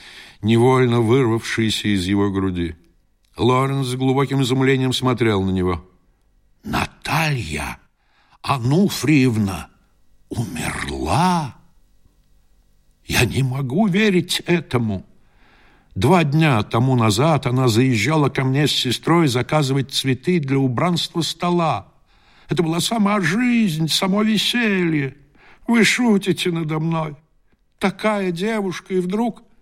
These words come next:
умерла". "Она пала жертвой гнусного преступления", воскликнул барон.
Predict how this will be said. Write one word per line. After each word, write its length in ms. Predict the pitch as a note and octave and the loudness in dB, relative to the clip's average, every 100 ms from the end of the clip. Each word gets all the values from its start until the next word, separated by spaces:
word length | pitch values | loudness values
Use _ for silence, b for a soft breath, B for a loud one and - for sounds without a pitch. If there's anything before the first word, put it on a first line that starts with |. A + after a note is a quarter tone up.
| _ _ _ _ - | _ _ _ _ -2
умерла". 760 | F#3+ F#3 F#3 F#3 A3+ A#3+ F3+ - _ _ _ _ _ _ _ _ - | 2 2 2 2 0 -4 -8 -12 _ _ _ _ _ _ _ _ -10
"Она 280 | F#2+ F#2+ G2 | -2 0 0
пала 400 | - G#2 G2+ F#2+ | 0 0 2 0
жертвой 480 | G2+ G2 - G#2 | 0 0 0 -2
гнусного 480 | F#2 G2+ F#2+ - G2+ | 0 0 -2 0 -2
преступления", 840 | F2 G2+ - - - A#2 G#2 G2 G2+ | 0 -2 -2 -2 2 2 2 2 0
воскликнул 540 | G#2 - G2 - A2 | 0 -2 -6 -4 -2
барон. 400 | F2+ G2+ G2 E2 | 0 0 -2 -4